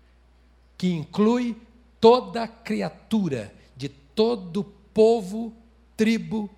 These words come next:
língua e nação. Uma ordem que inclui a todos e é dada pelo Senhor Jesus Cristo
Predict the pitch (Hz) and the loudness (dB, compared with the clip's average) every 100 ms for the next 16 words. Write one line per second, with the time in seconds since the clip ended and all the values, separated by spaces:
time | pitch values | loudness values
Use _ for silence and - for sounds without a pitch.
0 | _ 139 151 196 220 196 208 196 - - | _ -10 -2 -2 -2 -2 -4 -4 -16 -10
1 | 160 156 - - - 151 117 95 - _ | -6 -6 -8 -8 -6 -6 -6 -12 -20 _
2 | _ _ _ _ 131 139 170 214 208 208 | _ _ _ _ -8 -2 2 2 2 -6
3 | 190 180 175 - 175 170 131 - 190 254 | -8 -8 -8 -4 -2 -2 -4 -2 2 2
4 | 294 302 - - - 160 160 135 180 185 | 0 -8 -10 -14 -12 -4 -2 -2 -4 -4
5 | 175 - 202 202 185 - 147 151 165 160 | -6 0 2 2 -2 -10 -8 -4 -2 -4
6 | - - 139 131 151 139 - - 180 165 | -8 -10 -6 -4 -4 -4 -8 -4 -4 -4
7 | 190 | -8